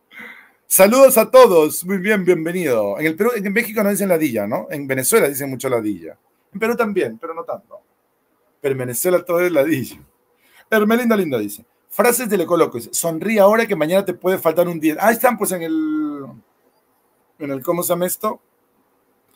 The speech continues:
En la, en la, en la introducción, que ahora la van a ver al final de la transmisión, salen todas las frases del Ecoloco, claro, por supuesto. A ver, me hizo recordar el accidente del único hijo de Carlos Menem. ¿Qué cosa?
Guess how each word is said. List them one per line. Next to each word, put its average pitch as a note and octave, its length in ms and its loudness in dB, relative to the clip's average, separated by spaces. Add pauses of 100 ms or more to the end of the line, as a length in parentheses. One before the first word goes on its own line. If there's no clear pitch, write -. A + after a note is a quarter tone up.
(440)
En C#3+ 140 -2
la, C#3 200 4
en C#3 240 -4
la, C3+ 200 2
en C3+ 220 -2
la B2+ 200 2
introducción, C3+ 640 0
que D#3 100 2
ahora D3 100 2
la C3+ 60 6
van B2+ 100 2
a B2 80 2
ver C3+ 200 2
al B2+ 120 0
final A#2+ 240 -2
de A#2+ 80 -2
la A2+ 80 -2
transmisión, A2 760 -4 (640)
salen D#3+ 260 -2
todas E3 160 0
las D3+ 160 0
frases D#3 360 0
del A#2+ 140 -2
Ecoloco, A2 520 -8
claro, C#3 480 -8 (480)
por - 100 -20
supuesto. - 520 -18 (1120)
A G3 80 6
ver, E3 160 6
me F3 80 2
hizo B3 160 4
recordar G#3+ 500 4
el G3 100 2
accidente G3+ 840 0
del E3+ 320 -4
único A#3 360 0
hijo G#3 200 2
de F3 100 4
Carlos F#3+ 380 2
Menem. G#2 600 -2
¿Qué D#3 140 -18
cosa? - 480 -8